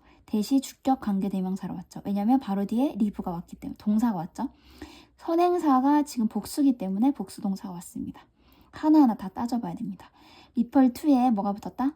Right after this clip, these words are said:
아이엔지가 붙었습니다. 목적어가 있잖아요. 그쵸? 목적어가 있어서 아이엔지가 붙었고,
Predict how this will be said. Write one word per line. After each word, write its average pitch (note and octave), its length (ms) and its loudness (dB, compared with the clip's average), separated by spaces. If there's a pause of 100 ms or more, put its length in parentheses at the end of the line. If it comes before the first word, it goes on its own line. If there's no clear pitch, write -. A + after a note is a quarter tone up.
아이엔지가 G#3+ 600 2
붙었습니다. - 680 -10 (1400)
목적어가 G3+ 520 -4
있잖아요. F3 300 -10
그쵸? A3+ 260 -6 (260)
목적어가 A3 540 0
있어서 A#3 400 -2
아이엔지가 G3+ 440 -2
붙었고, F#3+ 640 -4